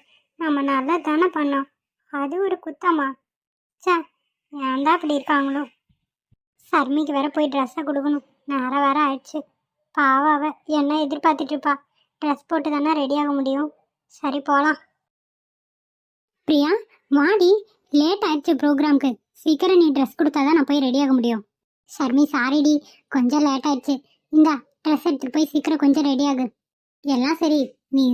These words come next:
ஓகே தானே? ஏன் ஒரு மாதிரி டல்லா இருக்க? இல்லையே ஷர்மி, நான் நல்லா தான் இருக்கேன். எனக்கு ஒண்ணும் இல்ல. நீ பேசிட்டு இருக்காத, நேரம் ஆயிடுச்சுல,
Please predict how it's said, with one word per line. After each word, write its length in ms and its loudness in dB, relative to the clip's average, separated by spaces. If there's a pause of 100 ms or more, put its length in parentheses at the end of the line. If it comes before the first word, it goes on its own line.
(220)
ஓகே 320 0
தானே? 260 2 (500)
ஏன் 260 6
ஒரு 120 4
மாதிரி 260 4
டல்லா 280 0
இருக்க? 220 -2 (720)
இல்லையே 300 2
ஷர்மி, 380 0 (280)
நான் 240 0
நல்லா 240 0
தான் 180 2
இருக்கேன். 260 -2 (520)
எனக்கு 340 0
ஒண்ணும் 220 4
இல்ல. 140 0 (560)
நீ 80 4 (100)
பேசிட்டு 440 0
இருக்காத, 320 -2
நேரம் 340 0
ஆயிடுச்சுல, 340 -4